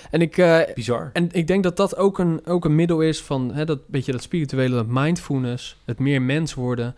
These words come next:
Speaker 1: bewust worden ervan. Ik denk dat dat een tegenbeweging gaat worden van, eh, van, eh, van social media en van influencers en wat dat doet met, met
Speaker 2: Dus
Speaker 1: de
Speaker 2: dat
Speaker 1: mensen.
Speaker 2: je, dus jij, jij zegt eigenlijk dat social media gaat vervangen,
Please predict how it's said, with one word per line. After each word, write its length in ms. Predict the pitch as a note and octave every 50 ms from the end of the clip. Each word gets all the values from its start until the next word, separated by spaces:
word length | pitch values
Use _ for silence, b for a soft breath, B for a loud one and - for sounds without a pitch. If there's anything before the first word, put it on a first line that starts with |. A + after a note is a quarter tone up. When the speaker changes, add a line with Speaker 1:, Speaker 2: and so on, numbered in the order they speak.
| B B B B B
Speaker 1:
bewust 340 | - C#3+ C#3 F#3 C#4+ C#4+ -
worden 260 | - B3 A3+ G3+ G3
ervan. 380 | F3+ D#3+ E3+ D#3+ D#3+ E3 F3 E3+ B B B B
Ik 120 | B C#3 C#3
denk 160 | C#3 C#3 C#3
dat 160 | C3+ C3 -
dat 260 | - E3 F#3 F3+ - -
een 140 | C#3+ C3 B2
tegenbeweging 640 | - C#3+ D3+ C#3+ C#3+ C3 C3+ C#3 C3 B2 B2 A2+
gaat 140 | A2+ A#2 A#2
worden 280 | A#2 A2+ A2+ A2 G#2 -
van, 240 | - A2 G2+ G2+
eh, 220 | G2 G2 F#2+ F#2+ F#2+ G2
van, 340 | - - G2 D#2+ F#2 F#2 F2+
eh, 120 | E2+ F2 E2+ - - B B B B B B B B
van 300 | - - C3 A#2 A2 G#2+
social 360 | - - B2+ B2 - - A#2+
media 260 | C3 D3+ C#3+ A#2+ G2+
en 100 | F#2+ G2
van 140 | G2 A2 F#2
influencers 640 | A2 B2 A#2+ - - G#2+ G#2 G#2 G2+ - G#2 G#2+ A#2
en 120 | G#2 F#2
wat 180 | G#2 A2 A2 -
dat 180 | - A2 G#2+ G#2+
doet 160 | A#2 G#2+ -
met, 160 | A2+ G#2 -
met 200 | G2+ G2+ A2+ -
Speaker 2:
Dus 140 | - B2 A2
Speaker 1:
de 60 | A#2
Speaker 2:
dat 60 | A2+
Speaker 1:
mensen. 420 | A#2 B2+ A#2+ A2+ C3+ C3 - - -
Speaker 2:
je, 80 | - C3+
dus 140 | B2 A#2
jij, 240 | A2+ C3 C#3 D#3 C#3+ B2+
jij 200 | D3 D#3+ F#3 F3
zegt 200 | F#3 G3 G3+ -
eigenlijk 320 | - D3 D#3 E3+ E3 D3
dat 200 | C3 A2+ - - -
social 380 | - - C#3+ C3+ C3+ - C3 C#3
media 260 | E3 F3+ F3 E3 E3
gaat 220 | D#3 - C3 -
vervangen, 380 | - A#2+ G#2 B2+ C3+ D#3 E3